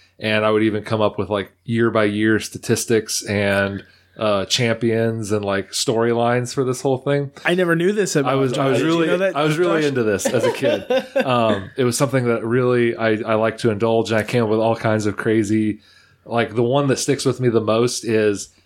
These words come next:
Speaker 1: I came up with a basketball team called the Maine Lobsters, and so their shorts had these huge lobsters on each side that were each holding, each of their claws was <laughs> holding a basketball,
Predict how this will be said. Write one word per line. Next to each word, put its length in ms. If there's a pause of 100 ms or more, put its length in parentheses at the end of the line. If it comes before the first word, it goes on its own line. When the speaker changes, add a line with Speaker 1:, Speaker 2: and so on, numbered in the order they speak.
Speaker 1:
I 80
came 220
up 100
with 120
a 80
basketball 460
team 220
called 200
the 80
Maine 300
Lobsters, 800 (380)
and 100
so 140
their 260
shorts 400
had 440 (260)
these 200
huge 200
lobsters 500
on 160
each 220
side 300
that 100
were 120
each 180
holding, 440
each 180
of 60
their 80
claws 320
was 120
<laughs> 20
holding 260
a 60
basketball, 800